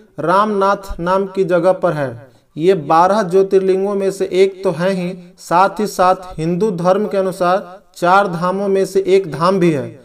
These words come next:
रामेश्वर ज्योतिर्लिंग की स्थापना स्वयं श्री राम ने की थी। लंका तक जाने के लिए समुद्र पार करने से पहले भगवान श्री राम ने स्वयं इस शिवलिंग की स्थापना की थी।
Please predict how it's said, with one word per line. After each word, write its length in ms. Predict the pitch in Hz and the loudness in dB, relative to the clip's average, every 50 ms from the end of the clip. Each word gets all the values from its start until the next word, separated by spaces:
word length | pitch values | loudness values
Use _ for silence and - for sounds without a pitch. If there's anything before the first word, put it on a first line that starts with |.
| _ _ _ _ _ - | _ _ _ _ _ -8
रामेश्वर 640 | - 143 165 170 175 175 175 170 175 175 180 202 226 208 | -2 0 0 0 0 0 -4 -4 -4 -4 -2 -2 -2 -2
ज्योतिर्लिंग 960 | 185 175 196 190 190 185 196 190 - - 208 214 208 208 196 196 208 214 208 | 0 2 2 0 0 -4 -14 -14 -6 -2 -2 -2 0 0 0 0 0 0 -4
की 180 | - 208 196 185 | -2 -2 -2 -4
स्थापना 560 | 190 - - 185 185 185 202 180 185 190 226 - - - - _ - | -4 -2 0 0 0 0 -2 -6 -6 -6 -6 -10 -16 -20 -20 _ -18
स्वयं 340 | - - 170 185 202 220 220 | -10 -4 0 0 0 0 -2
श्री 320 | 214 - 202 196 196 196 | -2 0 2 4 4 6
राम 220 | 190 196 196 208 208 | 6 6 4 2 0
ने 180 | 208 202 196 | 0 -4 -4
की 180 | 190 196 202 190 | -4 -4 -6 -6
थी। 220 | - - 170 139 120 117 120 - - _ _ _ _ - | -4 -4 -6 -6 -6 -8 -12 -18 -20 _ _ _ _ -6
लंका 420 | 143 147 156 160 175 170 170 208 220 | -2 -2 -2 -2 -2 -2 0 -2 -2
तक 240 | 220 - 220 214 190 | 0 -2 -2 -2 0
जाने 340 | 170 170 185 180 185 196 208 | 0 0 0 0 0 -2 -2
के 180 | 202 - 202 190 | -2 0 0 2
लिए 480 | 180 170 170 175 180 185 175 - - - - | 4 4 2 0 0 -4 -8 -14 -20 -20 -20
समुद्र 540 | - - - 170 170 180 190 208 214 214 226 | -10 -2 -2 0 0 2 0 0 0 0 -2
पार 300 | 220 - 185 175 185 196 | -2 0 2 4 4 4
करने 320 | 202 190 196 190 185 202 202 | 2 2 0 0 2 0 -4
से 140 | 196 - 190 | -2 -2 -2
पहले 400 | 185 - 202 190 190 180 175 175 180 202 208 175 180 196 _ _ _ _ - | 0 2 2 4 4 4 4 2 2 0 -4 -10 -18 -20 _ _ _ _ -8
भगवान 440 | 143 147 143 151 160 180 190 208 214 | -4 -4 -2 -2 0 0 0 0 -2
श्री 280 | 202 - - 190 190 185 | -4 0 4 6 6 8
राम 260 | 190 190 196 202 208 | 6 6 2 2 0
ने 240 | 196 190 185 185 196 196 - - - - - | -2 -2 -2 -4 -6 -8 -12 -20 -20 -14 -10
स्वयं 440 | - - 175 196 208 220 233 233 214 | -4 0 4 6 6 6 6 4 2
इस 240 | 214 208 202 - - | 0 -2 -2 -2 -4
शिवलिंग 460 | - - 202 202 190 196 202 208 214 | -4 -2 0 0 2 2 0 0 0
की 180 | 208 - 202 202 | -2 -2 -2 -2
स्थापना 440 | 196 - - 180 180 180 185 196 196 | -2 2 4 2 4 4 2 -2 -2
की 180 | 190 190 190 175 | 0 0 -2 -2
थी। 200 | 175 175 143 123 | -2 -2 -6 -6